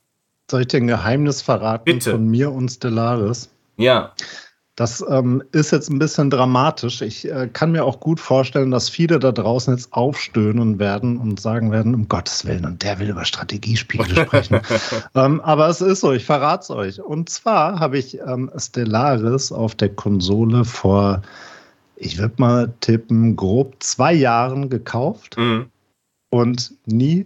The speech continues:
Speaker 1: ernsthaft
Speaker 2: Oh.
Speaker 1: gespielt. Es
Speaker 2: Oh
Speaker 1: steht
Speaker 2: nein.
Speaker 1: ganz, ganz oben auf meiner, ja.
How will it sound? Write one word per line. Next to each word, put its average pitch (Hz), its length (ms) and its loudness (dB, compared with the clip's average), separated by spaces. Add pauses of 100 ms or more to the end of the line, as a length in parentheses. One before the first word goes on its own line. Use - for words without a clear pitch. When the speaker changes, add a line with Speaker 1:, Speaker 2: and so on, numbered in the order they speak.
Speaker 1:
ernsthaft 131 580 -2
Speaker 2:
Oh. - 60 -4
Speaker 1:
gespielt. 170 480 -2
Es - 300 -8
Speaker 2:
Oh 135 100 2
Speaker 1:
steht 143 400 4
Speaker 2:
nein. 117 160 0
Speaker 1:
ganz, 143 400 0
ganz 202 320 0
oben 185 460 0
auf 156 280 -2
meiner, 151 560 -2
ja. 170 180 0